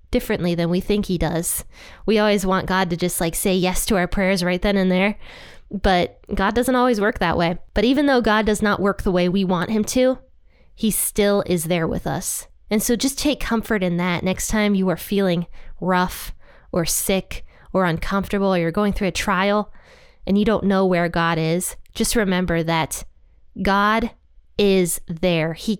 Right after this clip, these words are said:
can't forget about you. It's impossible for him to forget about you.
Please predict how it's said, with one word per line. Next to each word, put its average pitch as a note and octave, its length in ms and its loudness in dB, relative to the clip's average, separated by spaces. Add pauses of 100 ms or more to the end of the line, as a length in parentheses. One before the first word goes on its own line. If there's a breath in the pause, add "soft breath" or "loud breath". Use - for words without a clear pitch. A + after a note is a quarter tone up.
can't - 720 -2
forget F#3+ 320 -2
about F3 280 0
you. E3+ 220 -2 (360 loud breath)
It's - 180 -2
impossible G3+ 800 0
for F3+ 160 -6
him G3 160 0
to F3+ 100 -2
forget F#3 260 -2
about F3+ 200 0
you. F3 200 0